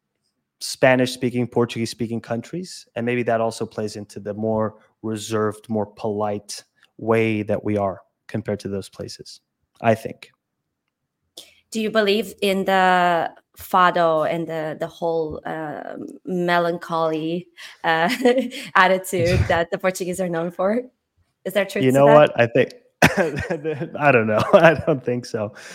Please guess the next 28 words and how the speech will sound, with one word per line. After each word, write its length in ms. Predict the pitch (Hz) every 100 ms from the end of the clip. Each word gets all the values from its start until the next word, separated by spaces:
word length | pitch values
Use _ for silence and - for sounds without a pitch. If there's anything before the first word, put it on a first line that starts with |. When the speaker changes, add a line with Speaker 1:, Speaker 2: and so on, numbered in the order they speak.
| 180 139 -
Speaker 1:
I 100 | 196
know, 180 | 165 -
I 100 | 160
guess 440 | 165 190 - - -
if 200 | 165 -
you 120 | 180
expect 420 | 175 - 175 165
Brazilians 880 | 156 131 135 147 156 175 180 - - _ _ _ _ _ _ -
or 200 | 143 139
people 360 | 151 135 143
from 320 | 135 127 123
southern 440 | 107 - 135 131 127
Spain, 520 | - 127 127 151 180 _ _
like 240 | - 120 120
we've 140 | 123
been 140 | 120 110
saying, 480 | - 120 135 165 -
you 120 | 113
know, 100 | 117
if 100 | 117
that's 240 | 127 127
your 140 | 139 127
conception 600 | - 113 - 123 - 123
of 120 | -
Portuguese, 480 | 120 117 113 123 123
and 100 | 117
then 140 | 117
you, 100 | 113